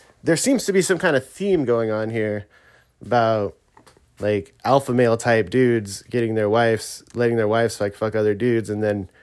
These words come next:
and then, like, whatever. Like I, like I said, that's fine if that's within their relationship, they're cool with it. But then, like,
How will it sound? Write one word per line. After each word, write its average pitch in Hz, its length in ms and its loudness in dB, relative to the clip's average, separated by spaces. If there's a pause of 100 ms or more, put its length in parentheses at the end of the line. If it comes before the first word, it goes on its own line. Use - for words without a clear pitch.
(480)
and 165 200 4
then, 165 100 4
like, 147 180 4
whatever. 175 380 4
Like 143 260 0
I, 151 140 0
like 170 160 2
I 170 60 2
said, 156 180 0
that's 160 320 2
fine 151 400 2
if 131 100 -6
that's - 440 -4
within 139 300 -2
their 135 220 0
relationship, 135 520 -4
they're 123 120 -6
cool 160 140 -6
with 160 140 -4
it. 131 120 -2
But - 100 -20
then, 147 160 0
like, 127 300 -4